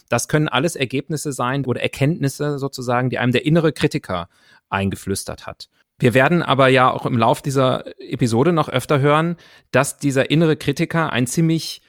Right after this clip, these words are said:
mächtiger Gegenspieler ist und ihn zu stoppen, was wir ja sagen, stoppt den inneren Kritiker, ist also alles andere als einfach. Lohnt sich das denn überhaupt oder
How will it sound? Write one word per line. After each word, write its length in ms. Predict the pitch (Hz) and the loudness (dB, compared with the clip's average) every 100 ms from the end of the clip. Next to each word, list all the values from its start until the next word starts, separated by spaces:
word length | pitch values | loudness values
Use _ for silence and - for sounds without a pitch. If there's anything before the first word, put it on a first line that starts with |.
| _ - | _ -2
mächtiger 480 | 120 190 - 180 160 | 2 2 2 2 2
Gegenspieler 960 | 127 156 170 - - 104 95 90 - - | 4 4 4 2 -2 -2 -2 -4 -8 -12
ist 540 | - 95 151 - - - _ _ _ - | -8 -6 -6 -8 -14 -18 _ _ _ -2
und 280 | 123 123 - | 2 2 0
ihn 360 | 147 139 131 | -2 -2 -2
zu 120 | - | -4
stoppen, 640 | 131 - - - 190 202 202 | -6 -2 -2 0 -2 -2 -2
was 160 | 117 | -4
wir 80 | 117 | -2
ja 100 | 107 | -2
sagen, 240 | 95 110 | -2 -2
stoppt 300 | 156 - 127 | -2 -2 -4
den 100 | 120 | -4
inneren 280 | 110 120 104 | -2 -2 -2
Kritiker, 520 | - 139 165 - 165 180 - - _ - 170 | -2 -4 -4 -2 -2 -4 -14 -20 _ -20 -10
ist 160 | 170 - | -6 -2
also 200 | 139 - | 0 2
alles 240 | 143 160 | 2 2
andere 280 | 151 165 156 | 0 0 2
als 220 | 139 - | 0 -2
einfach. 720 | 113 120 131 - 85 - - _ _ _ _ _ - | -2 0 0 -4 -10 -12 -16 _ _ _ _ _ -4
Lohnt 500 | 117 120 131 190 214 | 2 6 6 6 2
sich 160 | 214 | -2
das 160 | 220 202 | -2 -2
denn 160 | 208 | 0
überhaupt 720 | 202 202 180 190 214 214 - - - | 0 -2 -2 0 -2 -4 -16 -16 -18
oder 480 | 120 127 156 147 139 | -10 0 4 4 2